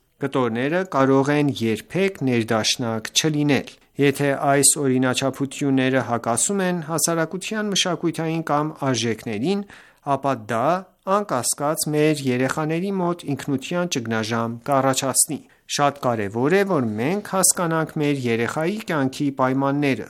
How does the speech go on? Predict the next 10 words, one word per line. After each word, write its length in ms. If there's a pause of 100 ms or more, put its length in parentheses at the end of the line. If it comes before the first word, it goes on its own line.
(100)
որպեսզի 640
կարողանանք 840 (320)
ավելի 400
լավ 240
աշխատել 580
նրա 220 (100)
աճի 380
և 480
գերազանցության 1000
համար։ 440